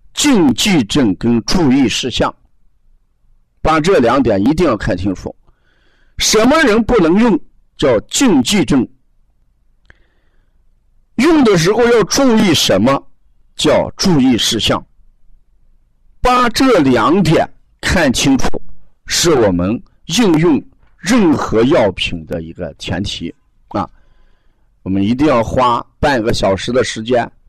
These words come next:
去研读这个药品的禁忌症跟注意事项。如果我们要关注邦尼康更多的文化资讯，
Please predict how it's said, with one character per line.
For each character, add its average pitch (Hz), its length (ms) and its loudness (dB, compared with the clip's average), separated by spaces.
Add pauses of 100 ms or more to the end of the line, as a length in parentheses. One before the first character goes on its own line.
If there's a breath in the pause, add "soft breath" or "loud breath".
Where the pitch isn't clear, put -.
(100)
去 127 220 2
研 117 380 0
读 127 180 0
这 147 160 0
个 117 160 0
药 123 280 2
品 90 300 -2
的 92 260 -2 (340)
禁 151 320 2
忌 131 300 -2
症 143 200 2 (600)
跟 147 340 2 (580)
注 143 200 2
意 104 120 0
事 92 200 -4
项。 - 180 -4 (1800)
如 190 180 0
果 196 160 2
我 156 180 2
们 101 140 0
要 131 160 2
关 160 320 -2
注 147 360 -8
邦 139 260 2
尼 123 80 0
康 123 240 -4 (140)
更 160 300 0
多 156 200 0
的 131 160 0
文 90 220 -10
化 87 240 -10
资 104 180 -10
讯， - 240 -6